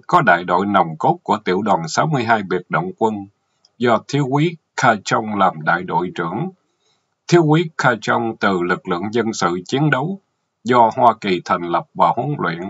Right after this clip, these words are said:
sau chuyển qua tiểu đoàn sáu mươi hai biệt động quân biên phòng.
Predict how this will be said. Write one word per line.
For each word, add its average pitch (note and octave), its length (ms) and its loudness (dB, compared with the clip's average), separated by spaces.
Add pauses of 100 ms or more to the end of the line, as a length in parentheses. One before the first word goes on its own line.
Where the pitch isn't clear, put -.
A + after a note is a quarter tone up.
(520)
sau A#2+ 400 0
chuyển F#2 220 -2
qua A#2 300 0
tiểu G2 160 -4
đoàn F2+ 300 -2
sáu B2 200 0
mươi C#3+ 160 0
hai A2+ 200 0
biệt F2 260 -8
động F#2+ 260 -4
quân A2+ 280 -4
biên G#2+ 260 -4
phòng. F#2+ 200 0